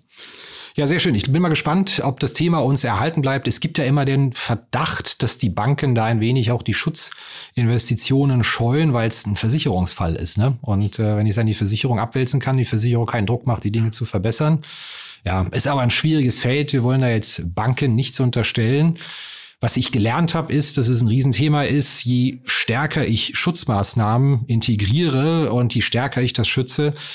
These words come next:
desto höher, äh, ist die Sprengwirkung, weil einfach die, die Leute, die das Ding sprengen, mit umso mehr Festsprengstoff arbeiten letztendlich. Die arbeiten nicht mehr mit Gasgemischen, sondern mit Festsprengstoff. Das heißt,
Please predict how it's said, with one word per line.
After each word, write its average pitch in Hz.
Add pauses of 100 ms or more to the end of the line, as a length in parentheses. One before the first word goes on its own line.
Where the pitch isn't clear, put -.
(260)
desto 123
höher, 135
äh, 123
ist 113
die 117
Sprengwirkung, 127
weil 113
einfach 113
die, 107
die 107
Leute, 120
die 113
das 113
Ding 113
sprengen, 127
mit 127
umso 123
mehr 117
Festsprengstoff 98
arbeiten 90
letztendlich. 92
Die 107
arbeiten 123
nicht 110
mehr 135
mit 117
Gasgemischen, 135
sondern 120
mit 113
Festsprengstoff. 120
Das -
heißt, 113